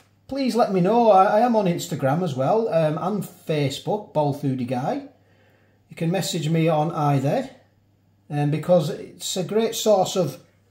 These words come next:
a great source of informa-, information, and... Um, I do try and do new food first. Sometimes I do old food as well, but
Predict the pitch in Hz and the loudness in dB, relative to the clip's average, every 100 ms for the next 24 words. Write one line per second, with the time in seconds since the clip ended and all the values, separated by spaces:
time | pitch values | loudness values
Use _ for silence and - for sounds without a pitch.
0 | - _ _ - - - _ - 143 240 | -20 _ _ -20 -20 -20 _ -10 2 4
1 | 269 - 247 247 220 208 233 208 208 196 | 4 2 0 0 0 0 -2 -4 -4 -2
2 | 220 269 - - 208 196 190 185 208 - | -4 -6 -14 -2 -2 0 -2 0 -2 0
3 | 196 156 139 139 151 151 143 - - _ | -2 0 -2 -2 0 0 -2 -8 -16 _
4 | _ _ _ _ _ - _ _ _ - | _ _ _ _ _ -20 _ _ _ -20
5 | - _ _ _ _ _ _ _ - 151 | -20 _ _ _ _ _ _ _ -6 -2
6 | 240 - 240 214 226 220 202 208 202 - | -2 0 2 2 2 0 0 -4 -4 2
7 | 170 226 247 - - 160 151 220 - - | 2 2 -4 -12 -6 -2 0 -2 -6 -12
8 | - - _ - - 233 214 185 175 156 | -16 -20 _ -20 -6 -6 -4 -2 -2 0
9 | 156 156 143 143 135 147 143 135 113 127 | 0 0 -2 -2 -6 -8 -6 -6 -8 -8
10 | 120 - 123 | -8 -8 -10